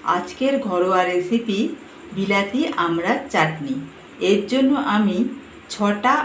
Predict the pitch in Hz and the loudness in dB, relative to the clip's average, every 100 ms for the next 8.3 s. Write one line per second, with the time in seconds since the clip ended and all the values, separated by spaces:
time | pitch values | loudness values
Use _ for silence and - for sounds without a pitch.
0 | - 175 175 190 196 190 196 196 202 220 | 0 0 2 0 0 0 0 0 2 2
1 | - 262 - - - - - - 185 196 | 0 0 0 -2 -8 -20 -20 -2 2 6
2 | 220 262 262 254 208 214 214 202 202 240 | 6 4 2 4 6 4 2 -2 0 0
3 | 247 - 208 208 214 185 240 - - - | 0 -2 0 2 4 4 2 0 -14 -18
4 | - 196 247 233 185 180 180 - - - | 0 4 6 4 -4 -2 2 2 0 -4
5 | 185 180 180 156 160 147 - - - - | -4 2 2 2 0 -4 -6 -10 -14 -14
6 | - - - - - 208 233 262 269 269 | -20 -20 -20 -20 -2 6 8 8 6 4
7 | 269 277 269 269 - 220 208 214 214 220 | 0 0 -2 -4 -2 -4 0 0 0 2
8 | 208 175 | 2 2